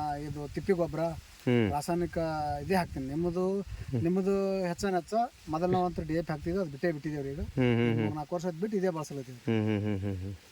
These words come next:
Speaker 2: ಸಂತೋಷ ಆದಲ್ಪ?
Speaker 1: ಹಾ, ಸಂತೋಷ ಇದೆ.
Speaker 2: ಹಾ, ನಿಂದೊಂದು ಹೆಸರು ಹೇಳು.
Speaker 1: ಶಂಕರಲಿಂಗ ಭಗವಂತ ಹೇರ್.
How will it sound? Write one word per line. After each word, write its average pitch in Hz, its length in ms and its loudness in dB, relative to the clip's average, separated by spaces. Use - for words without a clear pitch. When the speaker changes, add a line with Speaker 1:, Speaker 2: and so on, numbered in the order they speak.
Speaker 2:
ಸಂತೋಷ 135 400 8
ಆದಲ್ಪ? 160 300 6
Speaker 1:
ಹಾ, 165 380 4
ಸಂತೋಷ 147 280 -10
ಇದೆ. 151 200 -8
Speaker 2:
ಹಾ, 117 180 2
ನಿಂದೊಂದು 143 400 8
ಹೆಸರು 165 260 8
ಹೇಳು. 170 360 8
Speaker 1:
ಶಂಕರಲಿಂಗ 165 460 -2
ಭಗವಂತ 147 420 -4
ಹೇರ್. 127 300 -6